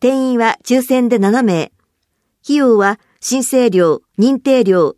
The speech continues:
登録料を含んで九千三百円。北斗ピア十階スポーツ推進課。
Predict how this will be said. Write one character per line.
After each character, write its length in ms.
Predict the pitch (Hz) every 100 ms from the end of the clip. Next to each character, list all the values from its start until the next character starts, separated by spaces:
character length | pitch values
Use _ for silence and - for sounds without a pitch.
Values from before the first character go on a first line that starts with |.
| _
登 200 | 240 277
録 180 | 285 262
料 220 | 233 214
を 20 |
含 260 | 214 - 240
ん 100 | 202
で 200 | 190 - -
九 180 | 240 254
千 220 | 277 220
三 240 | 214 214
百 260 | 208 202 208
円。 180 | 156 - _ _ _ _ _ _ _ _ _ _ _
北 140 | - 226
斗 220 | - 311
ピ 160 | 247 226
ア 60 |
十 160 | 190 202
階 340 | - 190 175 -
ス 140 | -
ポ 140 | 285
ー 20 | 277
ツ 120 | 196
推 180 | - 202
進 280 | - 202 180
課。 180 | 180